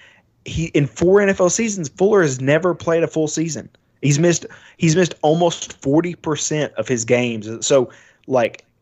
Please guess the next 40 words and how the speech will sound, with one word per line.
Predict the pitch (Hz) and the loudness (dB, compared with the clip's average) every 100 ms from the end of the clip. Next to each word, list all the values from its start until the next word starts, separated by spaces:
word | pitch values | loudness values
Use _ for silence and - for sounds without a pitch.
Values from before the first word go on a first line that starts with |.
| _ _ _ _ - | _ _ _ _ -6
I | 123 | -6
keep | - 190 190 | -4 -4 -2
seeing | 180 175 175 160 147 | -2 -2 -2 -4 -4
it | 147 139 | -2 0
brought | 143 143 147 | 2 4 4
up | 147 | 0
that | 117 | -8
the | 110 | -16
Texans | - 143 - 143 127 | -8 -8 -8 -10 -10
are | 120 | -8
gonna | 123 | -6
be | 123 120 | -6 -6
competitive | 113 - 151 143 139 | -6 0 2 2 2
and | |
all | 143 | 2
that. | 143 - _ _ - | 0 -4 _ _ -4
That, | 139 143 - | 0 0 -2
to | 139 | -6
me, | 156 226 | -4 0
that's | 156 175 - | 0 0 -6
the | 127 | -10
biggest | 110 127 139 131 | -4 -4 -4 -6
nonsense | 131 131 - 120 | -6 -6 -8 -10
of | 110 | -8
this | 110 127 | -4 0
offseason, | 160 - 131 120 127 | 0 -2 -4 -2 -2
even | 151 160 139 | 0 0 2
more | 143 143 | 4 6
than | 131 123 | 4 0
the | |
Phillip | 110 135 127 107 | 2 2 2 2
Rivers | 151 202 131 | 0 0 -2
stuff, | - 127 123 | 0 0 0
like, | 127 117 - _ - | -2 -2 -4 _ -14
potentially | 135 139 131 123 | -6 -4 0 0
pushing | 113 143 139 | 0 -2 -2
the | 113 | -6
Colts | - 160 165 - | 2 2 2 2
up. | 120 110 | 2 2
Like, | 117 113 | 0 -2